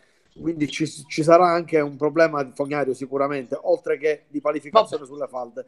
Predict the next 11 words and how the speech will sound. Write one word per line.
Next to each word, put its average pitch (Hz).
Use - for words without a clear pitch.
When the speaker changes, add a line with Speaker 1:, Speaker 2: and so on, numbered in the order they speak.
Speaker 2:
E 185
Speaker 1:
che -
Speaker 2:
comunque 160
la, 220
l'assessore 226
Speaker 1:
Sì, 208
Speaker 2:
alla 196
delega 220
Speaker 1:
quello 233
Speaker 2:
ai 185
rapporti, -